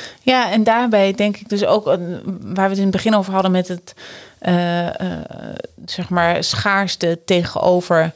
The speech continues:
eh, overvloed. Dat het ook daarin eigenlijk veel meer gaat over schaarste tegenover,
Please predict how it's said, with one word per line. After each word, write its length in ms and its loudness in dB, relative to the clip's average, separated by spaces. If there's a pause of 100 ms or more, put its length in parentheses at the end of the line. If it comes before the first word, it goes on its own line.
(360)
eh, 160 2 (100)
overvloed. 760 -2
Dat 140 0
het 120 -6 (300)
ook 260 0
daarin 420 2
eigenlijk 380 -6
veel 140 0
meer 100 0
gaat 220 -4
over 240 -2
schaarste 520 0
tegenover, 800 0